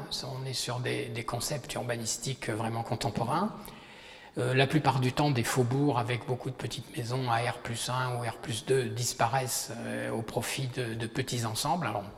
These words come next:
on parle pas de grands ensembles, mais de petits ensembles contemporains.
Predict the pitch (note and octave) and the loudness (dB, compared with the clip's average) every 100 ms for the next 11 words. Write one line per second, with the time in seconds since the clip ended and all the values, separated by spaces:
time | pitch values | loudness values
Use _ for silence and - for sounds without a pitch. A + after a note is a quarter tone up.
0 | - - - B2+ A2 A2 - D#3 C#3+ C3+ | 0 0 2 2 2 4 8 8 8 4
1 | - A#2+ E3+ C3 A#2 - C3 C3+ B2+ B2 | 4 2 0 -2 -6 -4 -4 -2 -2 2
2 | C3+ C3 - - G#2+ C#3 D3 G3 | 2 2 0 -2 -2 2 4 2